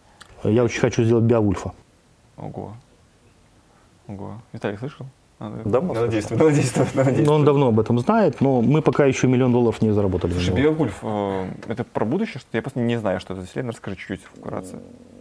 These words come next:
Speaker 1: Это, м, древний англосаксонский эпос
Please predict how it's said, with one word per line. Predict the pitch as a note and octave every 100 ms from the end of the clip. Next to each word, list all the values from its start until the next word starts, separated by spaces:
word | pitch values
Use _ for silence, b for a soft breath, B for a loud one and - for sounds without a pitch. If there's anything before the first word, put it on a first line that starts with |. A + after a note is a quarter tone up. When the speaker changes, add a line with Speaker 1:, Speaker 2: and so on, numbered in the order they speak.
| -
Speaker 1:
Это, | - F3+ F3+ E3+ D#3 D3+ C#3+ C3+ C3 B2 A2+ - A#2+ -
м, | A2+ G#2+ A2 - - - - - - - A#2 _ G#2+ -
древний | A#2 A2 C#3+ F3+ D3+
англосаксонский | A#2+ B2+ A#2+ A#2 - A#2 A2 -
эпос | - - G3